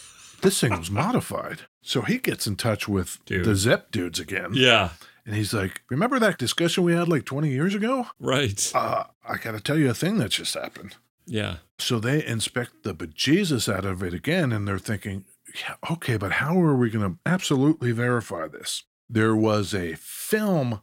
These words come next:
Speaker 1: made of Led Zeppelin playing, and at one point, Page took a solo,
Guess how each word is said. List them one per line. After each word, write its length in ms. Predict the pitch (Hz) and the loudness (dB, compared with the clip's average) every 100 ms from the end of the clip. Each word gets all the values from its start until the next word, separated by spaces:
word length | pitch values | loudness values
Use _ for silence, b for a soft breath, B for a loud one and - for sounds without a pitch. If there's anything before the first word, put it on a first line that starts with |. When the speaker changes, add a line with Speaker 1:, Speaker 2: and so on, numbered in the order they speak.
| - | -6
Speaker 1:
made 280 | 107 98 98 | -2 0 0
of 160 | 92 | -2
Led 320 | 95 92 90 80 | -2 -2 -4 -4
Zeppelin 440 | 87 - 92 85 | -6 -6 -8 -8
playing, 480 | - 87 82 80 87 B B B - | -8 -8 -8 -10 -14 B B B -4
and 140 | 107 | -2
at 140 | 90 | -2
one 220 | 117 143 147 | -2 -2 -2
point, 420 | - 120 113 - _ _ | -4 -2 -2 -4 _ _
Page 520 | - 147 147 139 - - | -4 -2 0 0 -4 -4
took 200 | 127 101 | -4 -4
a 60 | |
solo, 760 | - - 160 127 90 82 90 | -2 2 4 4 0 -4 -10